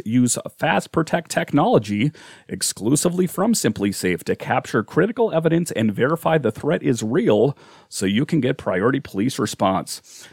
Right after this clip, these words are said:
SimpliSafe is whole home security with advanced sensors for every room, window, and door, H D security cameras for inside and out, smarter ways to detect motion that alert you when a threat is real, and even hazard sensors that detect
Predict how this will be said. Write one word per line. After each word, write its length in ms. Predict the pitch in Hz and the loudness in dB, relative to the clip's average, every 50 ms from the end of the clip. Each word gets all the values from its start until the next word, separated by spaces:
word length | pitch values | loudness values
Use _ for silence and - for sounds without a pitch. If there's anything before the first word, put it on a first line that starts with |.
| - | -16
SimpliSafe 640 | - - - 170 165 - 180 175 151 - 170 180 175 | -10 -2 0 0 2 2 0 0 2 2 2 2 2
is 140 | 160 117 - | 2 -2 -2
whole 360 | - - 147 165 180 180 165 | 0 4 6 6 6 6 4
home 220 | - - 156 180 190 | 2 2 2 2 2
security 480 | - - - - - 147 156 196 233 | 0 -2 -4 -4 -2 -2 0 0 0
with 160 | 196 113 - - | 0 -2 -2 -2
advanced 480 | 87 87 98 98 104 110 123 - - | -4 -4 -2 0 0 0 0 -2 -2
sensors 320 | 117 117 - - 139 - - | -2 -2 0 -2 -2 -4 -2
for 160 | - - - - | -6 -6 -2 0
every 240 | 160 165 180 160 | 0 0 2 0
room, 280 | 139 131 147 180 196 175 | 2 2 2 2 2 2
window, 340 | 117 113 135 151 147 131 117 | 2 2 2 2 2 4 4
and 120 | 113 107 | 2 2
door, 320 | 110 120 127 147 170 156 - - | 2 4 4 4 4 2 0 -2
H 260 | 170 233 254 - - | -4 -4 -4 -6 -8
D 160 | - 202 190 | -6 -4 -4
security 540 | - - 151 127 - - 170 247 311 269 110 | -2 -2 -4 -4 -2 -2 0 0 0 0 -2
cameras 560 | 85 82 85 95 98 104 120 156 - - - - - - - - - _ | -4 -4 -4 -2 0 0 2 0 0 -2 -6 -12 -18 -20 -20 -20 -20 _
for 140 | _ - 92 - | _ -8 -4 -2
inside 460 | 101 110 127 - - 131 127 127 127 | 0 0 0 2 4 4 4 4 4
and 140 | 120 113 120 | 4 4 4
out, 180 | 131 - - | 2 2 0
smarter 420 | - - 127 131 - 202 214 190 156 | -2 0 2 4 4 4 4 2 2
ways 280 | 139 147 165 175 - | 2 2 2 0 0
to 100 | - 120 | 0 0
detect 420 | 107 107 98 - - 139 131 - - | 0 0 -2 0 0 0 2 2 2
motion 380 | 117 117 147 185 - - 175 135 | 2 4 4 2 2 0 0 0
that 120 | 127 - | 0 2
alert 440 | - 117 110 120 139 160 160 - - | 2 2 4 4 2 2 0 -2 0
you 120 | 175 175 | 0 2
when 180 | 170 147 123 113 | 2 2 2 2
a 60 | 95 | 0
threat 340 | - - - 135 160 175 - | -2 -2 -2 0 0 0 0
is 160 | 165 135 104 | 0 -2 0
real, 520 | 107 107 110 123 156 214 240 269 247 - - _ - - _ _ _ _ _ _ - | 0 0 2 4 6 8 8 6 4 2 -2 _ -20 -20 _ _ _ _ _ _ -2
and 100 | 101 101 | 0 0
even 220 | 110 131 139 113 | 2 2 0 0
hazard 380 | 98 - 113 131 139 143 131 123 | 0 2 2 2 2 2 0 0
sensors 500 | - 131 139 143 - 147 139 131 - - | 0 0 0 0 2 0 0 0 -2 0
that 200 | - 123 120 123 | 2 2 2 4
detect 460 | 127 113 - - - 147 147 - - | 2 0 0 0 0 0 0 0 -6